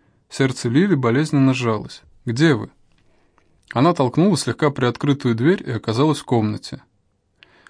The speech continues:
Через занавешенное окно пробивался слабый свет. Он падал на бледное лицо её супруга, лежавшего на полу в луже крови.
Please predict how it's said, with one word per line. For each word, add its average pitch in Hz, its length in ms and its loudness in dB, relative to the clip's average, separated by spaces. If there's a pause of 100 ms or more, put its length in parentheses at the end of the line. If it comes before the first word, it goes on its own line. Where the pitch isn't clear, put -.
Через 135 280 2
занавешенное 131 580 2
окно 170 220 0
пробивался 127 600 -2
слабый 135 320 0
свет. 107 400 -6 (760)
Он 165 160 2
падал 170 340 2
на 117 140 2
бледное 151 340 2
лицо 117 260 0
её 160 140 4
супруга, 123 560 -4
лежавшего 120 500 -2
на 117 120 2
полу 131 280 0
в 135 140 -4
луже 139 220 0
крови. 110 400 -4